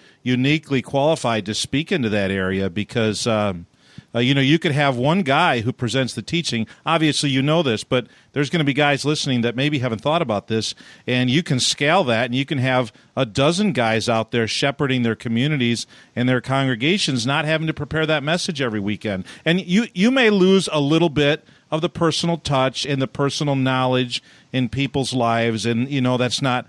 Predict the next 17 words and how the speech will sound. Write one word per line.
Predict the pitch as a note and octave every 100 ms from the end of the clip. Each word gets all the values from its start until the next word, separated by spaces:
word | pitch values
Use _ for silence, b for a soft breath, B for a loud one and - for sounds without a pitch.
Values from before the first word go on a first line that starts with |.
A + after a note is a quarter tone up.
| b b B2+
a |
hundred | B2+ D3
percent | C3+ - C3
foolproof, | G#2 - E3 - B2+ A2+
but | A#2
that | C3+ C#3
certainly | - - G#3+ A#3 D#3 A#2 A2 b b -
may | C#3
be | C3 C#3 C#3 C#3
a | B2+ B2
good | A2 A2 D#3 F3
choice | - - F3 F#3+ C3 B2
for | - C3 B2+
a |
lot | B2 B2+ D3+
of | C3+ -
congregations | C3+ C3 A2+ C#3 D#3+ - A2+ A#2